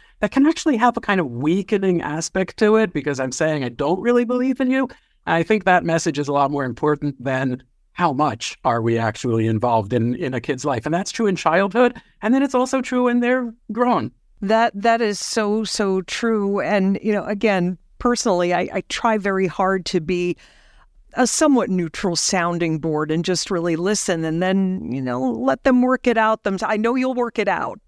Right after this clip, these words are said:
Speaker 2: kind of thing. And
Speaker 1: Mm-hmm.
Speaker 2: yeah. So at, at what point does it veer then from just being a good listener, a good sounding board,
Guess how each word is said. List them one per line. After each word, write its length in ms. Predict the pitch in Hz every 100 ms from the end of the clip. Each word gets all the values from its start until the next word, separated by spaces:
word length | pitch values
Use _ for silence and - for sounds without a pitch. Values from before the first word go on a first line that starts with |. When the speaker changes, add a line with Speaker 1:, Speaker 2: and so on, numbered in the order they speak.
| -
Speaker 2:
kind 240 | 220 156
of 100 | 156
thing. 380 | - 147 127 170
And 460 | 151 170 165 135 135
Speaker 1:
Mm-hmm. 160 | 208
Speaker 2:
yeah. 180 | 220 190
So 240 | - 277
at, 200 | 269 277 -
at 180 | 247
what 320 | 226 226 277 - _
point 640 | - 269 240 175 170 - - - - -
does 200 | 185 214
it 160 | 202 180
veer 480 | 165 180 208 208 208
then 460 | 170 160 156 156 156
from 640 | - 185 160 160 160 156
just 260 | - 175 -
being 280 | 208 185 175
a 100 | 180
good 260 | 156 214 220
listener, 540 | 170 160 190 170 165
a 100 | -
good 340 | 170 185 226 202
sounding 520 | - 175 160 160 156
board, 280 | 165 170